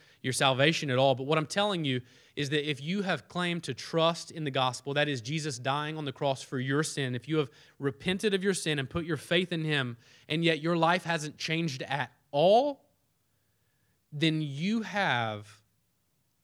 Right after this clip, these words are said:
cause to question whether you understand the gospel and have believed it.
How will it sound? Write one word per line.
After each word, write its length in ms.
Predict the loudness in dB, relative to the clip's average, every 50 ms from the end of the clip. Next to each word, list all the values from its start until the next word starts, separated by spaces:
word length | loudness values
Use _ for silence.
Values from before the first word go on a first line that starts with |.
| _ _ _ _ _ _ _ -10
cause 840 | -2 4 6 6 6 6 6 4 2 0 -2 -4 -6 -10 -12 -14 _ _ _ _ _ _ _ _ _ _ _ _ _ _ _ _ _ _ _ _ _ _ _ _ _ _ _ _ _ _ _ _ -6
to 100 | -4 -4
question 560 | -4 0 2 2 2 2 0 -4 -2 -2 0
whether 240 | 0 0 0 0 0
you 240 | -2 -2 -2 -2 -2
understand 480 | -2 -2 -4 -4 -4 -4 -4 -4 -4
the 60 | -4
gospel 560 | -4 -4 -4 -4 -4 -8 -12 _ -12 -12 -10 -10
and 140 | -10 -8 -6
have 180 | -8 -8 -6
believed 400 | -6 -6 -4 -4 -6 -6 -8 -10
it. 160 | -20 -20 -20